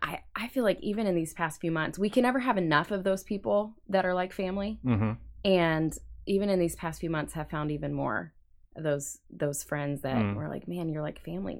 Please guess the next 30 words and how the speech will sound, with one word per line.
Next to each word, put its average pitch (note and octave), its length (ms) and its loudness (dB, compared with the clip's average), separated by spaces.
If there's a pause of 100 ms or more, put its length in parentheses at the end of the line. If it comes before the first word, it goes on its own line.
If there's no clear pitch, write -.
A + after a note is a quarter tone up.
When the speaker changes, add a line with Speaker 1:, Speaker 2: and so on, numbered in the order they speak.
Speaker 1:
now." G1+ 220 -8 (560)
But G3 100 8
it - 120 2
takes - 260 -6
work. D#3 600 -2
Speaker 2:
Yeah. G2+ 220 -6 (420)
And D#3+ 200 2
it D3 40 8
Speaker 1:
Um, C#3+ 40 4
Speaker 2:
takes - 280 4
putting D3 320 2
yourself A#2 360 2
out G#2+ 220 2
there. G2 140 -2
That, G#2+ 220 2
Speaker 1:
it G#2 60 -4
Speaker 2:
that A2 400 0
risk, C3 360 10
you E3+ 60 2
Speaker 1:
does. C3 200 6
Speaker 2:
mentioned C3+ 340 6
risk. A2 320 6
I G#2+ 80 4
mean, G#2+ 140 4
I G#2+ 100 6
think C3 180 4
of G#2+ 60 6
the G#2+ 60 4
word G#2 200 4
vulnerability. G2 840 2